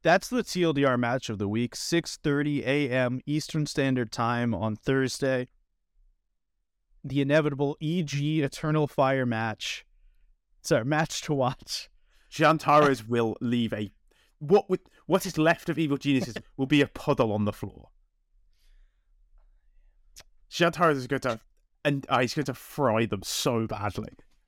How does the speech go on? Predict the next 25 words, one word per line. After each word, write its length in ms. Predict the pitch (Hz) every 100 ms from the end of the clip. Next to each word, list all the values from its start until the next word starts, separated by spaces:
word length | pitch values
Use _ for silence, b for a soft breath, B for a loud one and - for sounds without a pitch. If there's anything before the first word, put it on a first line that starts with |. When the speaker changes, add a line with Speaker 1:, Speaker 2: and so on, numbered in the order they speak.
| _ _ _ - -
Speaker 1:
All 100 | 110
right. 300 | 101 87 - - _ _ -
I'm, 220 | 143 131
I'm 200 | 131 139
doing 280 | 151 151 143
our, 280 | 135 127 101
I'm 140 | 131
doing 220 | 139 143
our 100 | 127
cursory 540 | - - 147 - 139 123
check 380 | - 139 123
of 140 | 123 107
do 140 | 127
we 120 | 123
have 300 | 113 123 123 127
any 240 | 123 123
walk-ons, 1040 | 117 113 110 107 117 104 87 80 92 - - - - _ _ _
uh, 240 | 104 107 107
that 160 | 123 113
have 140 | 117
happened 420 | 127 117 - 120 110
while 220 | 113 110
we 100 | 110
started 320 | - 107 101
recording, 680 | 101 - 127 120 120 117